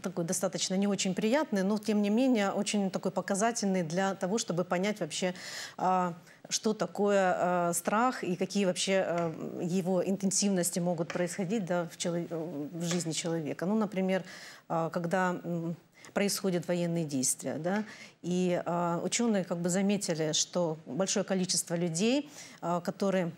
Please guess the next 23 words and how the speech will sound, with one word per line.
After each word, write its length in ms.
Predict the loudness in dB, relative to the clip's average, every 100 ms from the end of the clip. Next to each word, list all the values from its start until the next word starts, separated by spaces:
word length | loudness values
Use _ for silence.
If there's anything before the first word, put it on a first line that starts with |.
| -4
подвержены 500 | -2 0 0 0 0
смерти, 500 | 0 2 0 0 -4 0
да, 220 | 0 -2 -6 -20 -6
э, 480 | 0 2 2 0 -2 0
именно 360 | 4 4 4
из 180 | 2 0
числа 360 | 0 0 2 0
тех, 460 | 2 0 0 -6 -8
которые 400 | -6 0 0 0
испытывают 560 | -2 -2 -2 0 0 0
либо 220 | 0 2
чрезмерный 600 | 0 -2 0 2 2 2
страх, 420 | 0 -2 -4 -6 -16 -16 -14 -4
либо, 640 | 0 2 2 2 4 2 -4 -16 -10
э, 280 | -2 0 0 -2
такое 440 | -2 2 2 0 -4 -16 -20 -20 _ -12
состояние, 880 | -2 -2 0 2 4 4 4 2 2 -4 -14 -10
э, 320 | -2 2 2 2
бесстрашия. 800 | 0 2 2 4 2 2 -2 -6 -12 -14 -16 -4
Вот. 480 | -2 0 -2 -2 -4 -4
Почему 280 | 0 2 2
так 120 | 0
происходит? 720 | 0 2 0 -2 -4 -4 -8